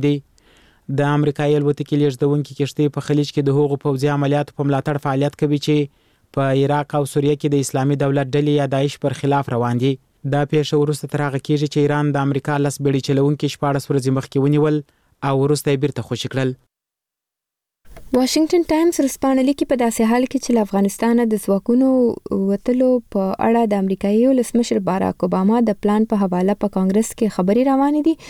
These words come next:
Speaker 2: په افغانستان کې د حکومت د څارنې یوې ادارې پرون په خپل ریپورت کې ویلي دي چې د یو کال مخکې پرتله دا وخت د افغانستان حالت ډېر خراب دی، چې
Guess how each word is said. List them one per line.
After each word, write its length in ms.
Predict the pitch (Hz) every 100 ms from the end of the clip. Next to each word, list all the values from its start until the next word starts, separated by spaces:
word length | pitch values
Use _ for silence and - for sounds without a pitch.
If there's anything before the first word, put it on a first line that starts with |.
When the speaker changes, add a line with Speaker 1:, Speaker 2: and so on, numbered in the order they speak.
| - -
Speaker 2:
په 80 | 254
افغانستان 520 | 233 254 254 277 302 320
کې 80 | 302
د 100 | 233
حکومت 420 | 220 - 233 285 262
د 100 | 226
څارنې 420 | 220 208 247 311 285
یوې 200 | 226 220 185
ادارې 340 | 190 233 269
پرون 240 | 233 254 269
په 80 | 240
خپل 180 | - 240
ریپورت 400 | 214 - 247 302
کې 180 | - 233 202
ویلي 260 | 208 233 240
دي 40 | 233
چې 60 | 196
د 120 | 196 190
یو 100 | 254 277 233
کال 160 | 214 196
مخکې 320 | 220 - 233 196
پرتله 360 | 185 190 202 220 220
دا 80 | 240 240
وخت 200 | 185 190
د 100 | 185
افغانستان 560 | 180 185 190 - 220 220
حالت 220 | 214 214 202
ډېر 180 | 214 -
خراب 280 | 180 170 175 185
دی، 80 | 180
چې 400 | - - -